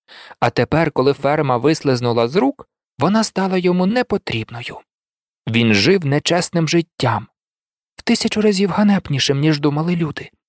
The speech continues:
і зараз прогнав Саріанну від себе. У Калеба спалахи гніву ніколи не тривали більше п'яти хвилин. Очевидно, старий відчув,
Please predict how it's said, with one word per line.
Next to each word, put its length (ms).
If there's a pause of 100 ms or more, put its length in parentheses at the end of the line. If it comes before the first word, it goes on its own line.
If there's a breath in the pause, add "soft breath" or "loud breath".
(400)
і 120
зараз 560
прогнав 420
Саріанну 640
від 160
себе. 460 (1800)
У 80
Калеба 540 (360)
спалахи 580
гніву 440
ніколи 420
не 100
тривали 440
більше 380
п'яти 340
хвилин. 520 (560)
Очевидно, 560
старий 380
відчув, 500